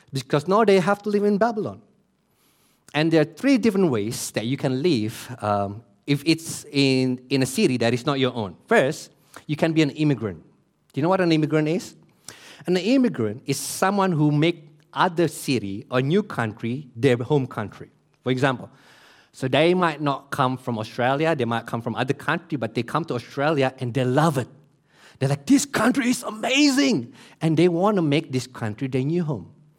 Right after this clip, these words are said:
So they spend all their resources trying to make Sydney as comfortable as possible for them. So they, they pretty much become one with the country, and they obsess about having their best life now in the city of Sydney.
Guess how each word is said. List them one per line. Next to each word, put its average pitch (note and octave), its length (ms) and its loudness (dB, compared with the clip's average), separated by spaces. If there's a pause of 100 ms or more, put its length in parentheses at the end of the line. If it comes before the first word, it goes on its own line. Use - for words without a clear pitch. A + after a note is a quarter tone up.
(460)
So F3+ 260 2
they F3+ 200 4
spend G3 380 0
all A#3 260 4
their G3+ 180 6
resources D3 640 -2
trying E3+ 320 0
to F3 120 -6
make C#3+ 240 0
Sydney - 800 -2
as D3 160 0
comfortable C#3+ 840 -4
as B2 140 -6
possible B2 360 -4
for A2+ 140 -6
them. F#2 140 -10 (460)
So C3+ 240 0
they, C#3 220 4
they C#3 160 4
pretty A3 280 -2
much F#3+ 200 0
become C3+ 300 -4
one F#3 200 0
with D3 120 -4
the - 60 -12
country, G#2 500 -6 (340)
and C3 300 0
they C3+ 160 2
obsess G3+ 520 0
about C#3 280 -2
having C#3 300 0
their C3 140 2
best C#3+ 440 -2
life C3 340 -2
now C3 400 -2
in A#2+ 80 -6
the A2+ 80 -2
city B2 220 -4
of A2 100 -2
Sydney. G2+ 340 -6